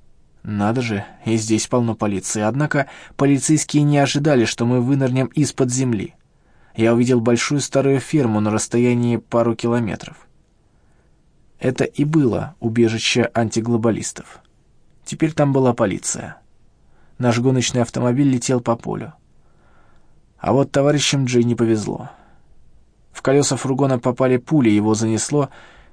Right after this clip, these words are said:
и он, перевернувшись на бок, упал. Джей, посмотрев в зеркало заднего вида, пробормотала: «Черт!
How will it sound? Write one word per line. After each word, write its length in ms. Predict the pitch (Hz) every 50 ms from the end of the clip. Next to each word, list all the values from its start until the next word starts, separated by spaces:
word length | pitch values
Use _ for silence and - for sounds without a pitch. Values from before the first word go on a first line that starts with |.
| - -
и 100 | 117 120
он, 240 | - - 151 151 143
перевернувшись 800 | - 135 131 127 127 127 123 131 131 123 - - 120 - - 127
на 160 | 123 117 113
бок, 220 | 117 113 - -
упал. 360 | 110 - - - - - 127 - - - _ _ _ _ _ _ _ _ _ - - -
Джей, 280 | - 117 117 143 139 127
посмотрев 720 | - 120 - - 120 117 117 123 123 120 - - - - - -
в 100 | 110 113
зеркало 380 | 113 123 123 113 - 117 117 110
заднего 420 | 113 117 113 110 113 113 110 110
вида, 260 | 123 147 143 - 123
пробормотала: 800 | 123 - 117 110 117 117 110 113 113 110 - - 50 - - - - - - - - _ _ -
«Черт! 720 | - - - - - - - 123 113 101 - - -